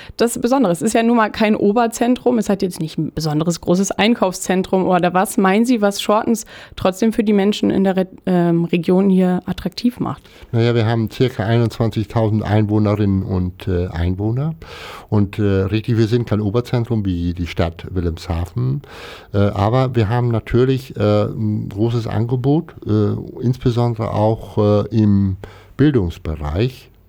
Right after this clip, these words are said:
Speaker 2: Ähm, damit meine ich, äh, Kindertagesstätten, äh, Kinderkrippen, Grundschulen. Wir haben relativ viele Grundschulen für eine Stadt unserer Größenordnung. Und, äh, dieses Angebot dann kombiniert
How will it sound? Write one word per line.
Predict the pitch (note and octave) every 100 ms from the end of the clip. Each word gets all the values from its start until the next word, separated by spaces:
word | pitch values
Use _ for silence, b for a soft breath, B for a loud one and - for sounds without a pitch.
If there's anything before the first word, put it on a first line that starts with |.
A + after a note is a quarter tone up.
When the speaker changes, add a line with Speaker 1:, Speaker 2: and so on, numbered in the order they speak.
| F#2
Speaker 2:
Ähm, | F#2 F#2
damit | F#2 F#2+ F2+
meine | G2 G2
ich, | F#2 -
äh, | F#2+ F2+
Kindertagesstätten, | - F2+ F2 A2+ G#2+ G#2 - G2+ - F#2 F2+ -
äh, | F2 E2+ F2
Kinderkrippen, | G2+ F#2+ - B2+ A2 G2+ G2+ B B B B B B -
Grundschulen. | C3+ C#3 - A#2+ A2+
Wir | G#2
haben | G2+ G#2+ G#2+ G2+
relativ | F#2 G2+ G2 G#2 -
viele | A#2+ A2+
Grundschulen | G#2 A2 A2+ - - G#2+ G#2+
für | - G#2+
eine | G2+ G2
Stadt | - G#2+ -
unserer | G#2+ G2 G2
Größenordnung. | F#2+ G#2 F#2+ G#2+ G2+ G2 G2+ G2
Und, | G#2 G2+ G2 B B B B -
äh, | G2+
dieses | G2 A#2 B2+
Angebot | A#2+ A2+ B2+ A#2+ B2 B2
dann | A2 A2 G#2+
kombiniert | - A2 A2 A2 A2 C#3 E3+ D#3+ -